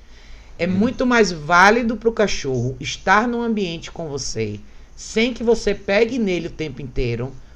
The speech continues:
Speaker 1: do que você não pod-, você, do que o cachorro tá condicionado a, toda vez que você está na situação, ele tem que fisicamente tá colado em você, logo essa interação nunca vai acontecer. Então,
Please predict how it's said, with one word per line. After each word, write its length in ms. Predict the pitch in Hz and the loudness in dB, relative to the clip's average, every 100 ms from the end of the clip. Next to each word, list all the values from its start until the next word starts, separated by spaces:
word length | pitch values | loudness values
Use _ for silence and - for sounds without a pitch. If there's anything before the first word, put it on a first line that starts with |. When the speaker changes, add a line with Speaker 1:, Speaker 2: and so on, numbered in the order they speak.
| - | -14
Speaker 1:
do 140 | 127 165 | -8 -8
que 400 | - 185 185 - | 0 0 2 -2
você 600 | 139 175 - - 175 156 | -4 -2 -2 0 -2 -2
não 280 | 165 180 208 | -4 -4 -4
pod-, 280 | 202 202 135 | -2 -4 -4
você, 320 | 147 170 - | -8 -8 -8
do 180 | 160 160 | -8 -8
que 100 | - | -8
o 40 | 185 | -6
cachorro 360 | 175 - 196 | -6 -6 -6
tá 220 | - 190 | -4 -6
condicionado 840 | 208 220 214 208 202 170 147 143 135 | -4 -4 -4 -4 -4 -2 -4 -4 -4
a, 200 | 123 - - - | -4 -8 -18 -8
toda 180 | 190 226 | 0 2
vez 140 | 214 | 2
que 100 | - | 0
você 220 | 190 185 180 | -8 -6 -6
está 260 | - 160 | -4 -2
na 100 | 175 | -2
situação, 760 | 175 - 180 165 - 139 139 139 | -4 -4 -4 -4 -6 -6 -8 -8
ele 160 | 147 139 | -8 -8
tem 180 | 135 135 | -10 -10
que 60 | |
fisicamente 540 | - 202 190 190 170 - | -8 -8 -6 -6 -8 -8
tá 120 | 170 | -8
colado 320 | 156 151 147 | -4 -4 -4
em 40 | 139 | -6
você, 300 | 143 - 143 | -8 -6 -4
logo 240 | 143 143 | -4 -4
essa 160 | 147 151 | -6 -8
interação 400 | 131 143 135 127 | -6 -8 -6 -10
nunca 180 | 131 | -8
vai 120 | 131 127 | -8 -8
acontecer. 320 | 143 135 117 | -8 -10 -10
Então, 240 | - 165 | -6 -8